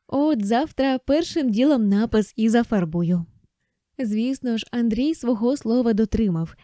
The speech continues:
і надпис зафарбував зеленою фарбою.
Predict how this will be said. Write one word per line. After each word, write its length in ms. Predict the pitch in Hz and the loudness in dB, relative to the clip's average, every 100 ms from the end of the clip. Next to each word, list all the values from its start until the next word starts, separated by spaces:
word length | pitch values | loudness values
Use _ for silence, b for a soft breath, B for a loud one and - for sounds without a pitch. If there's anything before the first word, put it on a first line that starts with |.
| b | b
і 220 | - 214 202 | 0 2 4
надпис 640 | 214 269 - 214 214 - B | 2 0 -2 -4 -4 -6 B
зафарбував 800 | 254 269 269 247 220 202 247 311 | -2 -2 0 0 -2 -2 -2 0
зеленою 500 | 240 185 185 220 180 | 0 0 2 2 2
фарбою. 580 | - 180 180 185 175 | 0 -4 0 0 0